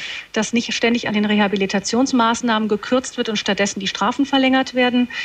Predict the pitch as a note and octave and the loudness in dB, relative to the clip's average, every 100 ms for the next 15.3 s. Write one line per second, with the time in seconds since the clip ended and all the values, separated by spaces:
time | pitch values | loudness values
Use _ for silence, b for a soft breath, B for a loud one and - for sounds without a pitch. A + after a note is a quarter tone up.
0 | B B B A#3 A3 G#3+ G#3 - G#3+ G3+ | B B B 0 2 2 0 -2 0 2
1 | - G3+ - G#3 A#3+ A3+ G#3 G3+ G#3+ G#3 | 0 0 0 2 4 4 2 0 0 -2
2 | - A3+ - G#3 G#3 - G3+ G3 - G3+ | 0 -2 -2 -2 -2 -2 0 2 2 0
3 | - G#3 G3 - G3+ G3 - - G#3 G#3 | -2 -4 -4 -2 -2 -4 -8 -2 0 0
4 | - A3+ A3 - G#3+ G3 F#3 - A3+ A#3 | 0 -2 -2 -4 0 2 2 2 0 0
5 | G#3+ - G#3 G#3 G3 G3 G3 B B B | -2 0 0 0 2 0 0 B B B
6 | B - G3 G3 G3 G3 G#3+ G3 F#3+ F#3+ | B 0 2 2 2 0 0 2 2 0
7 | - - G3+ - A3 A3 G#3+ G3 G3+ G#3 | -4 -6 -6 -2 0 2 0 -2 -2 -4
8 | G#3+ G3 G3+ G3+ A#3+ B3 A3 G#3+ - G#3+ | -2 2 2 2 2 2 2 -4 -4 0
9 | G#3+ B B B B B - - - - | 0 B B B B B -20 -8 -4 -2
10 | A#3 G#3+ G#3+ F3 - - - A#3 A3+ G#3+ | 0 2 0 -2 -4 -4 0 2 2 0
11 | G#3+ G3+ G3+ G3+ G#3 - - G#3 - - | 0 -2 0 0 -2 -6 -8 -8 -8 -2
12 | A3+ A3+ G#3+ G#3 - G3+ G3 - G3 G3 | 0 0 0 -2 -2 -2 -2 -2 0 0
13 | E3 F#3+ F3 - G#3+ F#3+ F#3+ G3 G3 F#3 | 0 0 0 0 2 2 0 -2 0 0
14 | F#3+ F#3+ F#3 F#3 F#3 F3+ F3+ - F3+ F3 | 0 2 2 2 0 -2 -2 -2 0 0
15 | E3+ F3 | 2 0